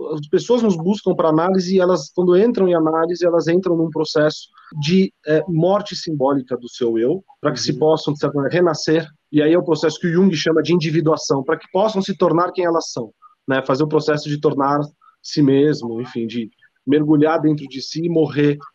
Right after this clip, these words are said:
Speaker 1: e sair. E isso todo paciente de terapia, né, pro Hillman, é, é um processo que isso vai acontecer. Então, o analista, né, o terapeuta, ele lida com a morte simbólica,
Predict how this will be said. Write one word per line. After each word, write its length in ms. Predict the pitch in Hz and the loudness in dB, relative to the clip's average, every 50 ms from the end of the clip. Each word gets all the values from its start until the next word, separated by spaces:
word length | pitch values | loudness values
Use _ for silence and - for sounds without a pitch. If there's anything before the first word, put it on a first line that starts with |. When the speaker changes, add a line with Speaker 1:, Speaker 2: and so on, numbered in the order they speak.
| _ _ - | _ _ -12
Speaker 1:
e 60 | 147 | -10
sair. 360 | - - - 156 139 120 113 - - | -8 -2 0 2 2 0 0 -2 -2
E 160 | 180 190 226 | 0 2 2
isso 220 | 240 - 240 196 - | 0 -2 -6 -6 -2
todo 220 | - 247 262 269 | 0 0 0 0
paciente 460 | - 202 175 - - 160 151 147 147 143 | 0 -2 -2 0 0 0 0 0 -2 -8
de 120 | 143 - | -10 -4
terapia, 540 | - 151 143 139 - - 180 208 202 127 107 | -2 -2 -2 -2 -4 -4 -2 0 0 0 0
né, 200 | 104 123 151 170 151 | 0 0 -2 -2 -2
pro 160 | 143 123 117 | -4 -2 2
Hillman, 360 | 147 175 190 180 143 127 131 | 2 2 4 2 0 0 -2
é, 180 | 135 - 123 143 | -6 -4 -2 -2
é 40 | |
um 100 | 151 175 | 0 0
processo 380 | 196 180 160 - - 175 - - | 0 0 -2 0 0 0 -2 -2
que 80 | - 202 | -6 -10
isso 80 | 196 - | -8 -4
vai 100 | 202 208 | -4 -4
acontecer. 440 | 202 240 254 247 - - - - - _ _ _ - - - - - _ _ | -2 -2 -6 -6 -2 -2 -2 -2 -4 _ _ _ -20 -20 -20 -20 -20 _ _
Então, 120 | - 190 214 | 0 2 2
o 40 | |
analista, 640 | 233 233 214 196 190 226 277 285 - - - 123 117 | 2 2 2 2 4 4 2 2 2 -2 -4 -2 0
né, 100 | 147 185 | 0 -2
o 40 | 190 | 0
terapeuta, 440 | 185 175 165 156 - 196 226 214 | 0 0 0 0 2 0 0 2
ele 100 | 247 208 | 0 0
lida 220 | 202 202 233 240 226 | 0 2 2 0 0
com 120 | 226 214 | 0 -2
a 60 | 214 | 0
morte 280 | 202 190 208 220 208 - | 2 2 2 0 0 -4
simbólica, 540 | - 220 190 170 180 202 226 208 226 226 | -6 -6 0 2 2 2 2 0 -4 -6